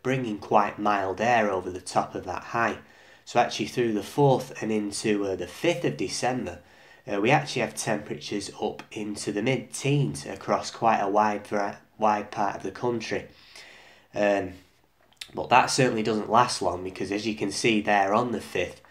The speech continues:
the winds are starting to go round into the northwest. And as we go through into the sixth of December nineteen eighty-one,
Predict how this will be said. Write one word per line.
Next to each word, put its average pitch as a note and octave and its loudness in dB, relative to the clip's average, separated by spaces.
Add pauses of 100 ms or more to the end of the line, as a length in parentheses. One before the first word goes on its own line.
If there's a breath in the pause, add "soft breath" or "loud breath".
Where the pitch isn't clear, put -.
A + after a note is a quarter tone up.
(280 loud breath)
the G#2 0
winds A2 2
are G#2+ 6
starting G#2 -2
to G2+ -6
go G2+ 2
round F#2+ -4
into F#2+ -8
the F#2+ -4
northwest. F#2+ 0 (580 loud breath)
And - -8
as - -6
we F2 -2
go A2+ 2
through G2 0
into - -6
the F2 -2
sixth - -2
of G#2+ -4
December F#2 -4
nineteen F#2 -4
eighty-one, F2+ -6